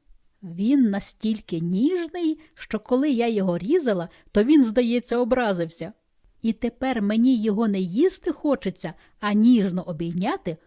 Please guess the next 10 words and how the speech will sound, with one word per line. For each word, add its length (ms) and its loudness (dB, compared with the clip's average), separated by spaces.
обома 380 -4
руками. 480 -6
Тож 260 0
до 160 2
роботи. 540 -4
Для 260 -4
ніжного 460 -2
бісквіту 640 -8
у 100 -2
чашу 520 -6